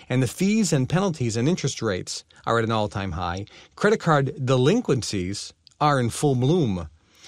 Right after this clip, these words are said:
The collection agencies are tickled. Business is booming for them. Debt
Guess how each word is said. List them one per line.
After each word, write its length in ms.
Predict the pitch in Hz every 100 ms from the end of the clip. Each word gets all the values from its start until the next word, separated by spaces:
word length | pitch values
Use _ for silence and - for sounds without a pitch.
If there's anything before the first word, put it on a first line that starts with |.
| -
The 120 | 147
collection 480 | 147 185 240 - 156
agencies 880 | 143 190 165 139 - 120 123 135 - _ _ _ _ _
are 400 | 127 123 123 127 _ _
tickled. 500 | - 226 107 78 78 - _ _ - 117
Business 560 | 185 233 156 120 127 -
is 320 | 165 165 143
booming 720 | 120 143 220 233 151 110 92
for 160 | 82 95
them. 320 | 90 76 78 _ _ _ - - 120
Debt 380 | 117 220 226 -